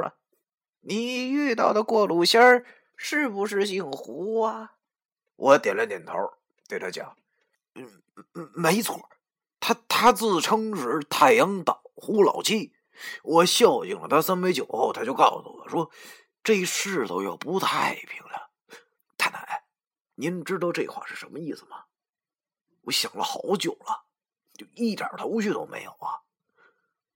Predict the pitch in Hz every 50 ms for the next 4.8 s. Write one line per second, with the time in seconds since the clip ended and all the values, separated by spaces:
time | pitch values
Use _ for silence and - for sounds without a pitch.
0 | _ _ _ _ _ _ _ _ _ - 170 190 165 127 - - - 160 170 160
1 | 170 175 170 160 151 135 113 95 - - - - - 117 123 123 123 123 113 80
2 | - - - - - - - - - - - - - - _ _ - - - -
3 | - - - - - - - - - - - - - - - _ _ _ _ _
4 | _ _ _ _ _ _ _ _ _ - - - - - -